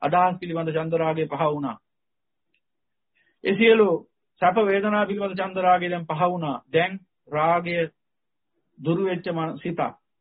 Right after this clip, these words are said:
දැන් මොකද වෙන්නේ? මේ සිතට විපාක වශයෙන් අරමුණු මුණ ගැහෙනවා.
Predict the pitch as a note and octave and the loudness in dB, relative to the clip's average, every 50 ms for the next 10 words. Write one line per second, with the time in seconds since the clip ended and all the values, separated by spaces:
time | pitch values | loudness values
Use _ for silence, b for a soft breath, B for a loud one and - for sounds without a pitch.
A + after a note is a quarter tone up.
0 | _ _ _ _ _ _ _ _ _ _ _ _ _ _ _ _ _ - A#2 E3 | _ _ _ _ _ _ _ _ _ _ _ _ _ _ _ _ _ -2 0 0
1 | F3+ G3 G3 F#3+ F#3 F3+ F3 D#3+ D#3 D3+ C#3+ B2 A2+ A2+ A#2+ C#3+ F3+ G3+ G3+ G#3 | 0 0 0 -4 -4 -2 -2 -2 -2 -2 -4 -6 -8 -8 -6 -6 -4 -2 -2 -2
2 | G3+ F3+ F3+ E3+ F3+ E3 D#3+ E3 E3+ E3+ F#3 F3+ F3+ F3 F3+ F3+ E3 E3 F#3 F3+ | -2 -4 -4 -4 -4 -2 -2 -2 -2 0 2 2 2 2 2 -2 -2 -2 -4 -6
3 | E3+ E3 D#3+ E3 E3 E3 D#3+ D#3 D3+ D#3 D#3+ D#3+ D3+ D#3+ D#3+ D3 B2 G#2+ - | -4 -2 -2 -2 -2 -4 -6 -6 -6 -6 -6 -4 -2 -2 -2 -4 -6 -10 -12